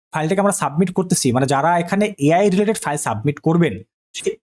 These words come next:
টাইটেল এবং কিওয়ার্ডে এই এআই জেনারেটেড এই কথাটা লিখতে হয় না। আগে এই কথাটা লিখতে হয়তো, আরো দুই বছর আগে, দেড় বছর আগে যখন আমরা কাজ করতাম, প্রথম দিকে যখন এআইটা আসছিল, তখন যখন আমরা কাজটাকে শুরু করছি, তখন এখানে এই টাইটেলের ঘরে আমাদেরকে এখানে লিখতে হতো কি,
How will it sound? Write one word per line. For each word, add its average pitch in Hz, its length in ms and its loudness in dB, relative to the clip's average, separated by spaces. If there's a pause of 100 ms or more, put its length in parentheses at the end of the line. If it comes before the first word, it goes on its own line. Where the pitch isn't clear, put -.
টাইটেল 185 540 0
এবং 208 380 0
কিওয়ার্ডে 196 500 2
এই 165 300 4
এআই 170 200 4
জেনারেটেড 170 320 2
এই 139 60 2
কথাটা 143 240 -2
লিখতে 120 300 -2
হয় 101 220 -2
না। - 240 -8 (340)
আগে 160 220 0
এই 240 100 4
কথাটা 170 240 0
লিখতে 131 260 -2
হয়তো, 151 340 0
আরো 160 400 0 (300)
দুই 175 100 2
বছর 190 240 2
আগে, 175 420 0 (160)
দেড় 135 160 0
বছর 160 160 0
আগে 156 180 2
যখন 156 180 0
আমরা 135 140 0
কাজ 117 180 -4
করতাম, 175 220 -4
প্রথম 143 240 0
দিকে 139 180 0
যখন 139 200 0
এআইটা 117 280 0
আসছিল, 131 320 0
তখন 135 260 -2
যখন 117 240 0
আমরা 120 140 2
কাজটাকে 110 360 -6
শুরু 135 180 0
করছি, 165 280 0 (380)
তখন 214 320 -2
এখানে 202 320 0
এই 233 240 0
টাইটেলের 185 540 0
ঘরে 160 220 0
আমাদেরকে 180 280 2
এখানে 180 160 2
লিখতে 175 220 0
হতো 202 140 2
কি, 110 260 -2